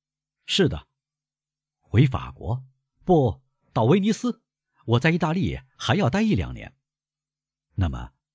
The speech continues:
我们不能在巴黎见面喽。”“我担心没有这个荣幸。”“好吧，二位，一路顺风。”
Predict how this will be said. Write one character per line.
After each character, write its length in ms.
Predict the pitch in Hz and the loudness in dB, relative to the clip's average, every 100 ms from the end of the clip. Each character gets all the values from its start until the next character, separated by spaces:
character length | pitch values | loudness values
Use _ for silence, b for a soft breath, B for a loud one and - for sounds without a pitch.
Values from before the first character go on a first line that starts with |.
| _ _ _ | _ _ _
我 140 | 87 90 | 0 4
们 160 | 117 | 4
不 160 | 131 135 | 6 4
能 200 | 73 123 | 4 0
在 140 | 160 | 0
巴 200 | 131 135 | 0 0
黎 140 | 143 85 | 0 0
见 200 | - 98 | 2 2
面 240 | 131 95 | 2 0
喽。 180 | 62 - _ _ _ _ _ _ _ _ _ _ _ _ | -4 -14 _ _ _ _ _ _ _ _ _ _ _ _
”“我 160 | - 117 | 2 6
担 160 | 123 120 | 6 4
心 440 | 131 123 123 - | 6 4 4 -2
没 300 | - 120 123 | 2 6 8
有 140 | 160 87 | 6 6
这 160 | 123 | 2
个 80 | 90 | 2
荣 200 | 87 73 | 0 -2
幸。 300 | 127 160 - _ _ _ _ _ _ _ _ _ _ _ _ _ | 0 0 -2 _ _ _ _ _ _ _ _ _ _ _ _ _
”“好 240 | - 69 | -12 -8
吧， 260 | 67 95 - _ _ _ | -4 -4 -4 _ _ _
二 120 | 76 | -6
位， 260 | 67 65 - _ _ _ _ _ _ _ _ | -6 -10 -14 _ _ _ _ _ _ _ _
一 220 | - 101 | 0 4
路 200 | 117 90 | 6 4
顺 200 | 64 76 64 | 0 -4 -2
风。” 280 | 95 107 | -2 -2